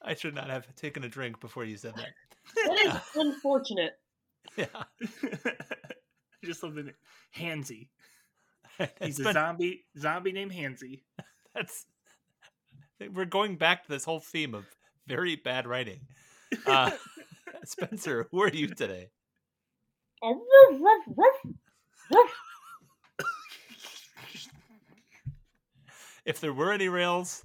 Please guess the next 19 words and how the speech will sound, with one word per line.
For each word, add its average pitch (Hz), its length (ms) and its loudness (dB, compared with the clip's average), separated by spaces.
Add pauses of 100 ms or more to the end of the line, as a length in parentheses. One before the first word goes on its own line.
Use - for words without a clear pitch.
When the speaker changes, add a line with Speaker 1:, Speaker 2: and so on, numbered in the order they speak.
Speaker 1:
they're 147 180 0
gone. 110 440 2
We're 151 180 0
off 160 180 10
of 131 120 -6
them. 110 220 0 (120)
Speaker 3:
<laughs> - 120 -12
We've 175 140 -2
lost - 140 4
them. 311 120 4
Speaker 2:
Also 381 460 8 (100)
known 302 500 4
as 202 760 8 (360)
Speaker 1:
Oh, 302 200 8
Speaker 2:
the - 60 6
Speaker 1:
okay. 240 220 -2 (120)
Speaker 2:
toughest 339 640 2 (100)
eagle 294 340 2
spot, 190 520 -2